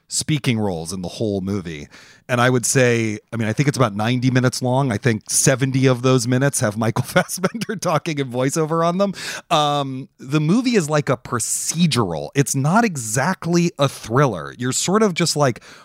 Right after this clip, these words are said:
watching this guy go through the day-to-day of his life. It's just that the life happens to be killing people, which makes it odd. Like, it's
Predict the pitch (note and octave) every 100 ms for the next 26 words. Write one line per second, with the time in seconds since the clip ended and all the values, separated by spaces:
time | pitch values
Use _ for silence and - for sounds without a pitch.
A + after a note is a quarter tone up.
0 | - F#2 F2+ A#2 D#3 - E3 D#3 D3 -
1 | A2+ G#2+ C3 - A2+ G2+ A#2 B2 G2+ F2+
2 | F2 F2 - _ - G#2 A#2 A#2 C3 -
3 | B2 B2 A#2+ G2 A2 G#2 F2 A2+ B2 B2+
4 | - G#2+ A2 A#2 A2+ F#2+ G2+ F#2+ G#2+ D3+
5 | G2 - - C3 - A2+ C3 - C3 -
6 | A#2+ G#2+ G#2 B2+ E3+ - B2+ B2+ - A2+
7 | G2+ - F#2 F2+ - C#3 B2 F2 - D#2+
8 | - C2 - _ _ _ _ D3 D#3 D3
9 | E3 E3+ E3 - - C#3 D3 D#2 - A#2
10 | B2+ - C#3